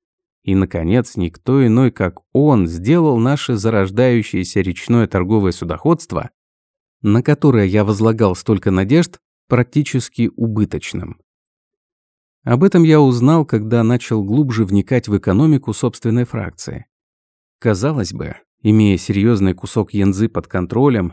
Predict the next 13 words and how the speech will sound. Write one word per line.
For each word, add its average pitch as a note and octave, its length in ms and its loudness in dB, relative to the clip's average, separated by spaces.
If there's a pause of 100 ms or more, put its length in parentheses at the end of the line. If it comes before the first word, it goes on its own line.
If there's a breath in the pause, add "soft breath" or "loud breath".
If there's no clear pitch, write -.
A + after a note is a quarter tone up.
(160)
плюс C3+ 400 -4
выход C3 380 -4
к - 100 -18
морю, B2+ 440 2 (180)
позволявший A#2 680 -2
ввозить G#2+ 600 0
и G#2 60 -4
вывозить G#2+ 480 0
товары G#2 360 0
со - 140 -8
всего - 300 -2
восточного G2 640 -2
побережья, C3 640 0